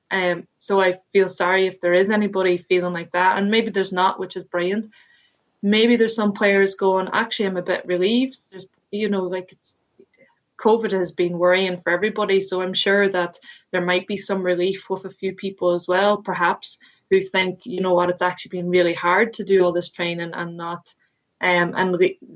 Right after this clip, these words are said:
then wondering, "Are we gonna have to quarantine for two weeks going into the World Cup? And is that gonna mess me up?" And, like, it was all very much the unknown. So I'm sure it's a mix of emotions. One, as Emer pointed out,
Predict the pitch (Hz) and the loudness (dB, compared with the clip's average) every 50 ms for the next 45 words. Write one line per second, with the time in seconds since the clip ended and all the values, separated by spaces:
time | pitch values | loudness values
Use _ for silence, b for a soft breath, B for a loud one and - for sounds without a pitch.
0 | - - - 185 180 180 180 170 180 190 185 185 190 180 180 180 170 - _ _ | -10 -4 0 0 0 0 0 0 0 2 2 2 2 0 0 0 -2 -8 _ _
1 | - - 180 180 180 190 185 180 180 175 - - - - 185 180 190 190 190 190 | -4 -2 0 0 2 2 2 0 0 -2 -4 -8 -4 0 0 2 2 2 0 0
2 | 196 190 180 180 - 175 - - 208 190 180 180 190 196 196 - - - - 175 | 0 0 -2 -4 -8 -10 -4 0 2 2 4 2 2 0 -2 -8 -10 -6 -4 -2
3 | 175 190 202 202 208 202 196 190 190 180 180 180 - - 190 180 180 - 180 175 | 0 0 -2 -2 -2 -2 0 2 2 2 2 0 0 0 0 0 0 0 -4 -4
4 | 170 165 - - 180 180 180 190 185 185 - - 185 180 180 180 175 180 180 - | -4 -6 -8 -4 -4 -2 0 0 0 0 0 -2 -2 -2 0 0 0 0 -2 -2
5 | - - 175 170 180 190 185 185 - - 190 180 175 175 b b b b b b | -6 -6 -2 0 0 0 0 -2 -4 -2 -2 -2 -2 -4 b b b b b b
6 | b _ - 185 190 190 196 196 196 208 196 214 208 214 214 214 208 - 196 196 | b _ -4 -2 0 2 4 4 4 4 4 4 4 4 4 4 2 2 2 2
7 | 190 185 185 185 180 180 - - - 175 180 180 180 175 180 190 208 214 208 196 | 2 4 2 2 0 -2 -2 -2 0 2 2 2 2 2 2 2 4 4 2 2
8 | 185 180 - - 196 196 185 175 190 196 190 - 226 233 240 240 220 - 190 185 | 0 -2 -2 0 2 2 2 2 -2 -2 0 2 4 4 4 4 4 2 -2 -4
9 | - - - 175 180 185 190 202 196 - - 208 180 185 175 170 170 170 - - | -6 -8 -8 -8 -6 -6 -6 -6 -6 -6 -6 -4 -4 -2 -2 -2 -4 -4 -2 -2
10 | 196 196 202 202 - - - 180 190 190 202 208 208 208 - - 180 175 170 156 | 0 0 0 -2 -6 -10 -4 2 2 4 4 4 2 0 -2 -2 -4 -4 -4 -4
11 | - - 175 180 185 180 180 - 180 170 170 - 160 165 170 170 170 170 | -4 -4 -2 0 -2 -2 -2 -2 -6 -6 -6 -6 -4 -2 -2 -2 -2 -4